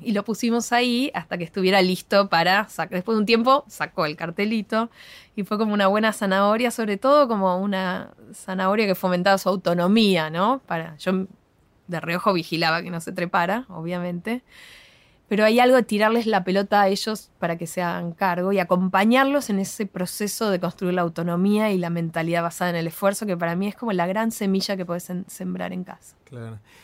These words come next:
Speaker 2: Eh, estoy tratando de acordarme de mi secundaria. Eh, todas las materias, eh,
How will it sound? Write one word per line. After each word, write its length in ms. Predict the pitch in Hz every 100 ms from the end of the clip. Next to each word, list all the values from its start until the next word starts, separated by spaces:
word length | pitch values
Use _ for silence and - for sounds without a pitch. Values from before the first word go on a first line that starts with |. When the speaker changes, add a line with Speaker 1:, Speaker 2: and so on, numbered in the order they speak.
| _ _ -
Speaker 2:
Eh, 600 | 131 120 123 123 117 120
estoy 180 | 127 147
tratando 340 | 143 139 147 151
de 40 |
acordarme 340 | 135 139 147 147
de 80 |
mi 160 | 127 143
secundaria. 880 | 143 131 120 123 135 117 117 131 143 - _ - - _ _ -
Eh, 640 | 131 113 113 113 117 - - _ _ -
todas 260 | 175 175
las 120 | 151
materias, 880 | 131 131 139 139 151 156 147 - - - _ -
eh, 540 | 123 113 110 107 104